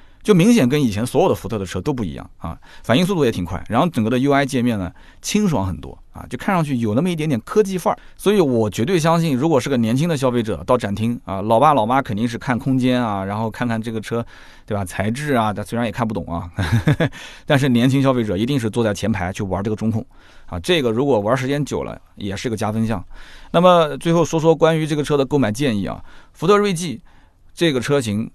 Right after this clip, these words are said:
非常明显是属于一个偏年轻化的车，所以外观上来讲，它像是一个拉高拉宽的一个福克斯，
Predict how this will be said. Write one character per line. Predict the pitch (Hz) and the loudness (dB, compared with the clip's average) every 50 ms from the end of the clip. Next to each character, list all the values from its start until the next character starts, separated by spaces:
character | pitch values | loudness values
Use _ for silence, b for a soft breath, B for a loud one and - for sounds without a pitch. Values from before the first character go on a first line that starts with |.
| - - | -10 -2
非 | 170 180 185 | 0 2 2
常 | 165 156 165 | 2 2 0
明 | 160 143 160 160 | 0 0 -2 -2
显 | 135 113 80 80 | -2 -2 -4 -4
是 | - 135 139 | -2 -2 -4
属 | 120 - 107 98 | -4 -2 -4 -2
于 | 92 98 117 | 0 2 2
一 | 131 120 131 | 4 4 4
个 | 127 123 104 | 2 2 0
偏 | - - 139 135 | -2 0 0 2
年 | 131 117 123 | 2 2 2
轻 | 131 135 135 | 4 4 4
化 | 135 120 104 | 4 2 2
的 | 82 | 0
车， | 85 90 76 - - B B B B B | -4 -8 -10 -10 -12 B B B B B
所 | - - | 0 0
以 | 160 151 | 2 4
外 | 156 185 180 | 4 4 6
观 | 175 180 180 | 6 6 6
上 | 170 170 151 | 6 6 6
来 | 117 110 | 4 2
讲， | 110 107 90 71 - | 2 0 -4 -6 -6
它 | - - 139 | 0 0 0
像 | - - - - 180 139 | 0 0 0 2 2 2
是 | 107 113 | 2 0
一 | 107 107 113 | -2 -2 0
个 | 113 104 | 0 0
拉 | 104 113 117 123 | 0 0 0 0
高 | 120 127 123 123 | 2 2 2 4
拉 | 127 127 123 | 4 2 0
宽 | - - 123 131 127 | 0 0 0 0 2
的 | 104 | 0
一 | 95 101 | 0 -2
个 | 110 | -4
福 | 95 - | -4 -4
克 | 104 117 107 | -4 -4 -4
斯， | 101 - 107 110 | -4 -4 -8 -8